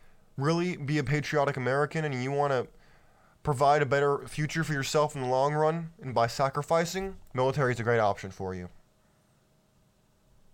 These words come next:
You learn a lot about the power structure, a lot about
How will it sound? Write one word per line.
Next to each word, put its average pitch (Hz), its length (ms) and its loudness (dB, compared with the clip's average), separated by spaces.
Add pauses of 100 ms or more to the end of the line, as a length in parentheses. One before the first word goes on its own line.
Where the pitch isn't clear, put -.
(340)
You 131 100 -4
learn 139 140 2
a 135 60 4
lot 143 220 6
about 143 220 4
the 120 60 -12
power 147 300 2
structure, 170 580 -2 (280)
a 113 40 -8
lot 123 240 4
about 143 480 2